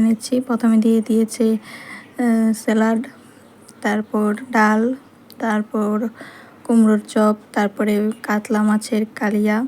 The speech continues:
তারপরে ফ্রাইড রাইস আর মটন। আর এখানে দেখো আমি একটু ভাব নিচ্ছি, ভিডিও করছি আর কি। আর এখানে আমি একটু ভিডিও করছিলাম। এখানে দেখো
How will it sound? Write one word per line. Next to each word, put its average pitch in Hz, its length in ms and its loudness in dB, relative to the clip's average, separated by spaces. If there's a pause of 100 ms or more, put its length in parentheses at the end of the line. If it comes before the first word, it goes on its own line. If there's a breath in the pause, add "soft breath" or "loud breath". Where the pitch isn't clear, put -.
(880)
তারপরে 214 320 -2 (100)
ফ্রাইড 202 320 0
রাইস 226 220 0 (1080)
আর 214 100 0 (120)
মটন। 202 360 0 (540 loud breath)
আর 208 160 2
এখানে 208 200 4 (100)
দেখো 208 180 -2 (100)
আমি 202 180 0
একটু 214 140 -4 (240)
ভাব 202 160 2 (120)
নিচ্ছি, 220 340 0 (580 loud breath)
ভিডিও 220 320 6
করছি 214 280 2 (120)
আর 196 60 2 (100)
কি। 277 80 0 (720 loud breath)
আর 226 100 -2 (120)
এখানে 226 300 4 (180)
আমি 220 180 4
একটু - 140 -4 (100)
ভিডিও 220 220 2 (100)
করছিলাম। 226 420 -2 (100)
এখানে 220 220 2 (100)
দেখো 214 180 -2